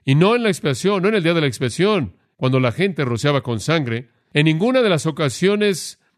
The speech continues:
de las ofrendas de pecado, ofrendas por transgresión, en ninguna de esas ocasiones alguien fue rociado con sangre. El altar fue rociado con la sangre de animales, pero no en la persona.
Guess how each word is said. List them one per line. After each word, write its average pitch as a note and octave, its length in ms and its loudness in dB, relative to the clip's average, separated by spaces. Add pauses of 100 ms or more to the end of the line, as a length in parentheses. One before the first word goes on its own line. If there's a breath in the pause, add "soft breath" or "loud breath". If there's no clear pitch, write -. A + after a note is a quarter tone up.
de D3+ 120 0
las D3 420 0
ofrendas F3 480 -2
de D3 80 -2
pecado, E3 680 -2 (200)
ofrendas E3 640 -2
por C#3+ 160 -2
transgresión, C3 760 -2 (320)
en D#3 140 2
ninguna A3+ 500 2
de F#3 100 0
esas E3+ 220 -2
ocasiones D3 760 -2 (180 soft breath)
alguien D3+ 420 0
fue D#3 240 -2
rociado D3+ 680 -2
con B2+ 180 -4
sangre. C#3+ 360 -2 (320 soft breath)
El D#3+ 140 2
altar G#3+ 320 0
fue E3+ 100 -4
rociado D3+ 640 -2 (180)
con C3+ 180 -2
la C3 80 0
sangre D#3 260 -2
de C3 60 0
animales, B2 460 0
pero A#2+ 140 -2
no C3 100 0
en D3 60 0
la B2+ 100 0
persona. A#2 460 -2